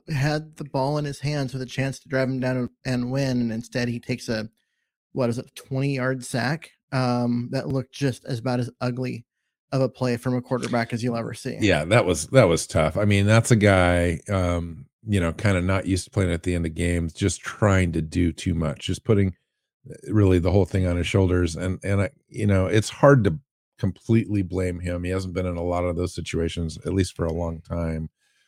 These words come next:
Speaker 2: Uh, but, but he's clearly gotta get the ball out there, uh, and give his, uh, team, uh, another, another day and, uh, not take such a, such a big loss. But, um,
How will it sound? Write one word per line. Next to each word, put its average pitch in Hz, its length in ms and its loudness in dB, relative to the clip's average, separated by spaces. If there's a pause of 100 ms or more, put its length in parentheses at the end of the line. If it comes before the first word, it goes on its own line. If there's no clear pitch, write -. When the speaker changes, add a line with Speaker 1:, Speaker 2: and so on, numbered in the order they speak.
(160)
Speaker 2:
Uh, 85 240 2
but, - 220 0
but 85 180 4
he's 85 140 4
clearly 90 400 6
gotta 82 160 2
get 82 160 0
the - 60 -12
ball 85 320 4
out 80 240 -2
there, 80 440 -2
uh, 85 260 -2
and 85 160 -6
give 87 160 0
his, 80 340 0 (200)
uh, 82 160 -2
team, 80 380 2 (640)
uh, 87 180 -2
another, 82 440 2 (200)
another 82 340 0
day 80 480 2 (100)
and, 80 480 -4
uh, 76 120 -2
not 87 280 0
take 85 180 2
such 78 240 -2
a, 76 80 -4 (120)
such - 220 -2
a 78 60 -6
big 80 180 -2
loss. 82 360 0
But, 90 260 6 (840)
um, 98 540 6